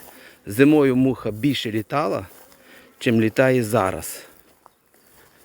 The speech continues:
Пооблітувалися молоді матки, муха заспокоїлась. Муха стала на своє місце. І можна про щось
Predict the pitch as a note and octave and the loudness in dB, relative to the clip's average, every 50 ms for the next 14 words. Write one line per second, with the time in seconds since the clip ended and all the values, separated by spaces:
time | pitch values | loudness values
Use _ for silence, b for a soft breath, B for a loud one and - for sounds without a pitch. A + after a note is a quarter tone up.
0 | b b b b b b b b b b b _ _ _ _ _ _ _ C3 B2+ | b b b b b b b b b b b _ _ _ _ _ _ _ 2 2
1 | A2+ A2 B2+ C#3 B2+ - C3+ B2 A#2+ A#2+ A#2 G#2+ - B2 A#2+ A#2+ A#2 A#2+ B2 A#2 | 2 4 2 2 2 2 -2 0 0 0 -2 -2 -2 -2 0 0 0 0 0 0
2 | A#2+ C3+ A#2+ B2 A#2 - - - C#3+ C#3 B2 A#2+ B2 A2+ - A#2+ A2+ G2+ G#2+ A#2+ | 2 2 2 2 0 -2 -4 -2 0 0 2 2 0 0 -2 -4 -4 0 -2 -2
3 | A2+ - - - B2 - - A2+ A#2+ B2 B2 B2 B2 B2+ B2+ B2 - - b b | -2 -2 -6 -8 -8 -6 -2 0 2 2 2 2 2 0 -4 -6 -12 -18 b b
4 | b b b b b b b _ _ _ _ _ b b b b b b b b | b b b b b b b _ _ _ _ _ b b b b b b b b
5 | b b b b b b _ _ _ - A2 A#2+ B2+ A#2+ - - A#2 G#2 - - | b b b b b b _ _ _ -4 0 2 2 2 2 -2 -6 -6 -4 -2
6 | B2 A#2+ A#2 A#2 A2 A2 G#2+ - - A#2 A#2 A#2 A2 A2 A2 G2+ B B B B | -2 0 0 0 -2 -2 -4 -4 -4 -2 -2 -2 0 -2 -4 -6 B B B B
7 | B B B B _ _ - - - A#2+ B2 A#2 G#2+ - - - C3+ C3+ - B | B B B B _ _ -20 -12 -4 -2 -2 0 -2 -4 -6 -8 -8 -10 -10 B
8 | B B B B B B B B B B B _ _ _ - - - - _ _ | B B B B B B B B B B B _ _ _ -20 -20 -20 -20 _ _
9 | _ - - - A#2+ A2+ A#2 B2+ B2 A#2 A2+ A#2 A2 - - G#2+ - - B2+ A#2+ | _ -20 -8 -4 -2 2 2 2 2 2 -2 -6 -6 -6 -10 -10 -6 -4 -4 -4
10 | - - - | -4 -6 -12